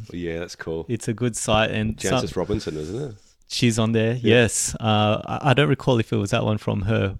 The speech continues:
Speaker 2: but what, what they were actually saying is that it's actually three to five days,
Speaker 1: Mm.
Speaker 2: and it's dependent upon the type of wine. So there, there's a bit of a longer
Speaker 1: Yeah.
Speaker 2: time period. A-, and so I, I guess what the challenge is,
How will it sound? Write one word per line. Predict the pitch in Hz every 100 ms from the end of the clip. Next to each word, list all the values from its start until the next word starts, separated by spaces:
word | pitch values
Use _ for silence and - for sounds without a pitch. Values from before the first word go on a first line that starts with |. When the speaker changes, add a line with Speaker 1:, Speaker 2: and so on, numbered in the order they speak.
| _
Speaker 2:
but | - 104 - - _ _ _ _
what, | 113 131 127 - -
what | 127 156
they | 160
were | 120 110 - -
actually | 123 123 135 104
saying | - 131 170 151 101
is | 101 101
that | 101 101 - - - -
it's | 120 -
actually | 151 - 117
three | - - 110 143
to | 160
five | - 113 104 98
days, | 95 95 117 - -
Speaker 1:
Mm. | 98 87 82 _ -
Speaker 2:
and | 104
it's | 98
dependent | - - 104 107
upon | - 104
the | 92
type | - 90
of | 101 95
wine. | 113 127 101
So | 110
there, | 123
there's | 123 151 151
a |
bit | 143 160 175
of | 165
a |
longer | 151 151 185
Speaker 1:
Yeah. | 180
Speaker 2:
time | - 202 302
period. | - 240 165 113 98 - - - - -
A-, | 151
and | 139 156 147
so | - 151 147 -
I, | 82 156 -
I | 160
guess | 156 247 -
what | 190
the | 147
challenge | - 135 156 151 135
is, | 127 127